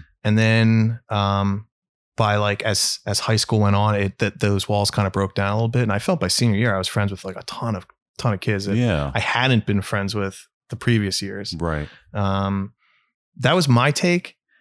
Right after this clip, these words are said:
Speaker 1: And then another weird Wissahickon thing is I just saw Jay So on Thursday.
Speaker 2: Jaewon So.
Speaker 1: Yeah. And he told me the exact, he felt the exact opposite. <laughs> So he felt like the walls went up as time went on.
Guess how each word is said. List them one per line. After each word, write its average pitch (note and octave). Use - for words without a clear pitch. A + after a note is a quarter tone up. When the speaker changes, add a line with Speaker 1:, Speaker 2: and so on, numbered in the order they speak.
Speaker 1:
And B2+
then B2+
another B2
weird A#2+
Wissahickon A2+
thing A2
is A2
I G#2
just A2
saw G#2+
Jay G#2+
So A2
on A#2+
Thursday. B2+
Speaker 2:
Jaewon G2+
So. A2
Speaker 1:
Yeah. A2+
And D3
he G3+
told F#3+
me F3+
the F3
exact, D#3+
he D3
felt C#3
the B2+
exact G#2+
opposite. F2+
<laughs> -
So -
he D3
felt C3+
like A#2
the A#2+
walls A#2
went G#2+
up G2+
as G#2
time F#2+
went F2+
on. F2+